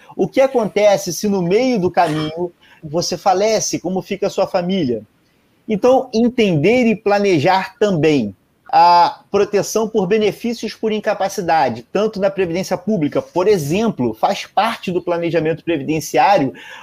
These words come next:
você conseguir e orientar o cliente, de repente você já sabe que a pessoa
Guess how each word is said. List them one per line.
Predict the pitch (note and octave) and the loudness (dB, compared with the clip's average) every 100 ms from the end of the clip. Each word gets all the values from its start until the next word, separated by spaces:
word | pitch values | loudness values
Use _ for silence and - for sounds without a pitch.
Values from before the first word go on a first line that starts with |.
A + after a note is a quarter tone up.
| - | -4
você | E3+ F3+ G3 | -2 2 2
conseguir | F#3 G#3+ A3 - C3+ C#3+ A3 E3+ - | 2 -2 -2 -2 -2 2 4 2 0
e | D#3+ F3+ | 0 2
orientar | F3+ F3+ F3+ C#3 F3 G3 | 4 2 0 2 2 4
o | F3 | 2
cliente, | D3 D3 D3 - D3+ _ - | 0 -2 -2 -6 -14 _ -2
de | D3+ | 0
repente | D3 E3 C#3+ | 2 -2 -4
você | D#3 E3+ | -4 -2
já | D3+ F3+ | 0 0
sabe | - - D#3+ F#3 B2 A2+ - - - - | -2 0 2 2 2 -2 -4 -20 -8 0
que | |
a | D#3+ | 0
pessoa | D#3+ D3 - - E3+ F3+ D3 | 2 0 0 -2 2 4 2